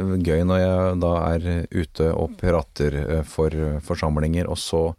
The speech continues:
i hvert fall hvis man får holde på noen timer eller en halv dag eller en hel dag. Jeg var hos en gjeng med barnevernspedagoger her, hvor det var en som reiste seg opp, eh, og sa at nå har jeg vært i tredve år i denne etaten og denne avdelingen, og jeg har liksom bevisst, eh, nærmet meg de jeg, eh,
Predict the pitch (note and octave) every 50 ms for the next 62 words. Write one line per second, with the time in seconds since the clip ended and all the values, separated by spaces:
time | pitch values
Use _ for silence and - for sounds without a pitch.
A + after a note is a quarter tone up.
0 | _ - - - - - - _ _ - - F2 E2 - - F#2+ F2 F2+ F2+ -
1 | - F2+ F2+ F2+ F2 E2 - G2 F2+ G2 F#2+ D#2+ C#2+ - - D#2+ D#2+ F2 F2+ -
2 | - F2 D#2+ D#2 D2+ D#2 D#2+ D#2+ D#2+ F2 F2 E2+ E2 D#2+ D2+ D2 D2 D#2+ D#2 D2+
3 | D#2+ D#2+ D#2+ E2+ E2+ D#2+ D2+ E2 G2 A2+ A2+ G2+ F2+ D#2+ D#2 D#2 E2 - - F#2
4 | E2+ D2+ D#2 D#2+ E2 E2 F2 D#2 D2 C2+ B1+ A#1+ B1+ - - - D2 D2+ D#2 D2+
5 | D#2 D#2 E2 E2 G#2+ B2 B2+ A2+ G#2 G2+ G2 F#2+ F#2 E2+ E2 D#2+ D2+ C#2+ - -
6 | E2 D#2+ E2 D#2+ E2 D#2 - - - D2+ D#2+ D#2 D2+ - - _ _ - - D#2+
7 | D#2+ - - E2 E2 D#2+ - - C#2+ C#2 - - D#2 D#2 D#2 D2+ D2 C#2+ - _
8 | - D2 - - E2 D2 C#2 D2 D2+ C#2+ C#2+ D2 D#2 D#2 D#2 C#2+ C2+ C#2+ C#2+ D2
9 | - _ - - - - - - - - - - _ F2 F2+ - - D#2 C#2+ -
10 | D#2 E2 E2+ D#2+ C#2+ C#2 D2+ E2 D2+ D#2 C#2 C2 D2+ G2 B2 C3 B2+ G#2 F#2+ F2+
11 | F2 E2+ D#2 - - E2 D#2+ D#2+ D2+ D#2 - - - - _ - F2+ - E2 E2+
12 | E2+ E2 D#2+ C#2+ C#2+ C#2 C#2 D2 D2+ D2+ D2 C#2+ C#2 C#2+ C#2+ D2 D2+ D2+ D#2 D#2
13 | D2+ D#2 D#2